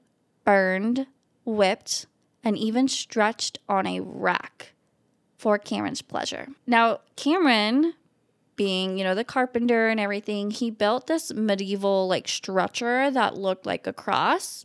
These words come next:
Colleen would lay down on her back. There was a chain attached to her feet,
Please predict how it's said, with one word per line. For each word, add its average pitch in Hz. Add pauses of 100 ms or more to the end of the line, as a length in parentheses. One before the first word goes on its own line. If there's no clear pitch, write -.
Colleen 247
would 277
lay 202
down 240
on 190
her 196
back. 160 (460)
There 202
was 196
a 196
chain 226
attached 214
to 214
her 185
feet, 233